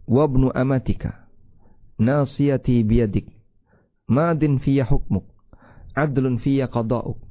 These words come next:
as'aluka bikulli ismin huwalak, sammaita bihi nafsak, au 'allamtahu ahadan min khalqik,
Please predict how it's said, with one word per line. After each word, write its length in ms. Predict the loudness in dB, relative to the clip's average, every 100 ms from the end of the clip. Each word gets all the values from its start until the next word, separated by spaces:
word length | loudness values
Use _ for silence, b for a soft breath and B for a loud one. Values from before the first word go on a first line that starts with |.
| -20 b b b b -4
as'aluka 640 | -4 -2 -2 0 0 0
bikulli 420 | -2 0 2 2
ismin 300 | 0 0 2
huwalak, 400 | 2 2 0 -4 -8 -20 _ b b b b -20
sammaita 680 | -4 0 2 2 2 0 0
bihi 240 | 2 2
nafsak, 400 | 2 -2 -4 -4 -4 -20 B B -20 -20 _ _ -16 -16 _ _ _ -2
au 220 | 0 2
'allamtahu 640 | 0 0 0 0 0 2 0
ahadan 460 | -2 -2 -2 0
min 160 | 0 0
khalqik, 420 | 0 -2 -2